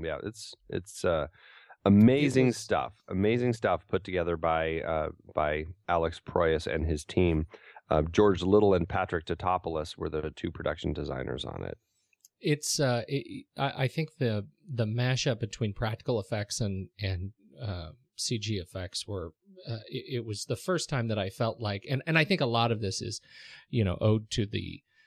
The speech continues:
Speaker 2: um, the general darkness of the film. You know, you get away with a lot in the dark.
Speaker 1: Mm-hmm.
Speaker 2: But, um, this was the first film where I, I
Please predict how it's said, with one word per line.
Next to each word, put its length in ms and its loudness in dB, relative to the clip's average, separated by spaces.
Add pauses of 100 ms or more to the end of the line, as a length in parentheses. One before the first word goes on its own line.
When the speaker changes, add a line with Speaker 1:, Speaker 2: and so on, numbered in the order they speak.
(220)
Speaker 2:
um, 400 -4 (320)
the 100 4
general 340 2
darkness 500 0
of 100 -2
the 80 -2
film. 360 4
You 100 0
know, 100 2
you 140 0
get 140 2
away 220 0
with 160 2
a 60 -2
lot 280 -2
in 140 0
the 60 0
dark. 340 -2 (640)
Speaker 1:
Mm-hmm. 300 8 (600)
Speaker 2:
But, 220 4 (400)
um, 380 2
this 240 2
was 100 2
the 80 2
first 300 -2
film 200 0
where 160 0
I, 180 -2 (200)
I 180 0